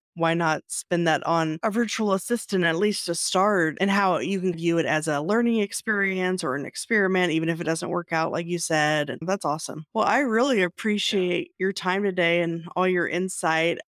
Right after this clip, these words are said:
Speaker 1: I'll have show notes at the sarah saint john dot com forward slash Omar, but then people can find you directly at omar zenhom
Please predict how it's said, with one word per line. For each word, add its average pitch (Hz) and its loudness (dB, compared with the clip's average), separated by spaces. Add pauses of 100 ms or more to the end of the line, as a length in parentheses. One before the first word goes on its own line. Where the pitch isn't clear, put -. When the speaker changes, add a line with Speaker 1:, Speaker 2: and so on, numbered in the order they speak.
Speaker 1:
I'll 214 4
have 294 2
show 240 2
notes 190 -2 (220)
at 170 2
the 220 -2
sarah 208 0
saint 214 -4
john 180 2
dot 175 0
com 175 0
forward 185 -4
slash 175 -2 (100)
Omar, 185 0 (100)
but 175 0
then 190 2
people 196 0
can 185 -2
find 175 -2
you 180 -2
directly 165 0
at 151 0 (140)
omar 165 2 (100)
zenhom 175 0